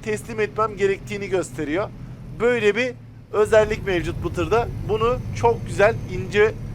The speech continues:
düşünmüş S C S ve buraya eklemiş. Sıfır sekiz elli iki benim uyumam gereken saat. Yani şoförümün yorgun olacağı ve uyuyacağım saat. On dokuz yirmi Dorsey'i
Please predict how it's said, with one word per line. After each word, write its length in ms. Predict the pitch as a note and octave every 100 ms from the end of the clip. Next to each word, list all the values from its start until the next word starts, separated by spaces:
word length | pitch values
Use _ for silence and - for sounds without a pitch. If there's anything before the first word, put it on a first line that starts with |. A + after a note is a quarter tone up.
| - -
düşünmüş 400 | - F#3+ G3+ -
S 260 | F#3 E3+
C 160 | D3+ E3+
S 180 | G3 F3
ve 180 | G3+ - - - - -
buraya 400 | F3+ F#3+ F3 G3+ - - - -
eklemiş. 560 | F3+ - D#3 F4+ - - - - - - -
Sıfır 260 | B3 A3+ A3+
sekiz 340 | - F#3+ E3 - -
elli 300 | F3+ G#3+ A3
iki 400 | F3 A#3+ A#3+ F3
benim 240 | G3 A#3+ - - E3+
uyumam 400 | F#3+ G3 G#3+ G#3
gereken 440 | F#3+ F3 D#3 D3+
saat. 320 | D3 E3 G#3 - - - - -
Yani 380 | G#3 G3 F#3+ A3+
şoförümün 680 | - G#3+ G3 F#3+ F3+ G3+ A3+ - - - - D3
yorgun 400 | F#3+ G3 F#3+ G#3
olacağı 460 | G3 F3 D3 F3+
ve 160 | F#3+ G#3+ - -
uyuyacağım 680 | D#3+ F3+ F3+ E3+ D3 E3 D3+
saat. 300 | F3 G#3 - -
On 300 | A3+ B3+ A3+
dokuz 360 | G#3 E3+ C3+
yirmi 460 | E3 A3+ A#3 A#3+ C4 - - - - -
Dorsey'i 540 | G3 A#3+ A#3 A3+ B3+